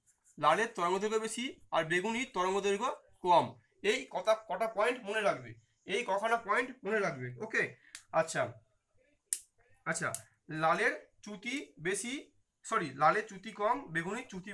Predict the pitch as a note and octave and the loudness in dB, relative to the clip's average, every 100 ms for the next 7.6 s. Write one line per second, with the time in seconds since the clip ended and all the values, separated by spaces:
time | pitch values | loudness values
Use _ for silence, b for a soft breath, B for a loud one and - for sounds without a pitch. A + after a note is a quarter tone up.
0 | F3 - B2 - - C#3+ D#3 F#3 A3 - | -8 -8 -14 -18 -4 2 4 2 -2 -6
1 | b b b C#3 D#3+ F3 D3+ F#3 G3+ G#3+ | b b b -6 0 2 2 -2 -2 -4
2 | A3+ C4 A3 F3 F3+ G#3 F#3 A3 - E3+ | -6 -6 -6 -6 -6 -6 -2 -4 -4 -4
3 | A#2+ A2 - _ D3 D#3 F3 A3+ G#3+ F#3 | -4 -6 -20 _ 4 6 6 2 0 0
4 | G3 G#3 G#3+ G#3+ G#3+ B3+ C4+ - _ - | 0 0 -2 -2 -4 -6 -8 -14 _ -6
5 | E3 F#3 A#3+ G#3+ F#3 F#3 G3 B3 B3 G3 | -4 -2 -4 -2 -2 0 -2 -4 -2 -2
6 | D3 C3+ F#3 G3+ G3+ A3 A#3 G#3 F#3+ D3+ | -2 -2 -2 -2 -2 -2 -2 -2 0 0
7 | B2+ B2 b b D#3 | -4 -12 b b 2